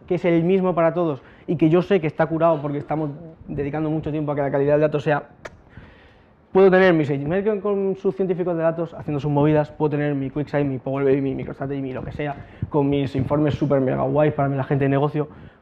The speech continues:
puedo tener la gente de negocio consultando, eh, directamente contra Redshift para hacer sus informes o lo que sea, pero yo voy a ser, a estar seguro de que esos datos están bien, porque al final todos los usamos y todos los validamos. Al final, cuando cada uno tiene su cortijo, donde tiene sus datos,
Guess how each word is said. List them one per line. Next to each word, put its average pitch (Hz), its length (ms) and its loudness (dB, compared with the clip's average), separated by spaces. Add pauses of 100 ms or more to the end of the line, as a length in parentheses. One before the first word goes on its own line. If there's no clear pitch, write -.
(100)
puedo 196 140 6
tener 220 200 6
la 190 100 6
gente 175 180 0
de 170 80 2
negocio 160 280 0
consultando, 143 800 -6
eh, 139 720 -8
directamente 139 400 -4
contra 131 200 -4
Redshift 135 300 -2
para 127 120 -8
hacer 127 100 -6
sus 123 180 -8
informes 139 460 0
o - 20 2
lo 139 80 0
que 131 80 -2
sea, 165 180 0 (380)
pero 156 140 2
yo 165 120 4
voy 196 100 6
a 190 40 2
ser, 202 320 0
a 190 60 0
estar 175 180 -2
seguro 202 440 2
de 156 100 2
que 156 80 -4
esos 170 120 0
datos 185 200 -2
están 143 260 -6
bien, 135 160 -6 (400)
porque 165 140 2
al 156 60 2
final 170 260 -2
todos 208 260 -2
los 214 100 0
usamos 214 440 -2
y 170 100 -4
todos 208 520 0
los 151 180 0
validamos. 135 440 -4 (920)
Al 147 140 0
final, 170 320 0
cuando 143 320 -2
cada 143 180 0
uno 214 320 2
tiene 202 300 2
su 196 520 0
cortijo, - 540 -2
donde 139 320 -6
tiene 170 160 -2
sus 170 140 0
datos, 139 360 -4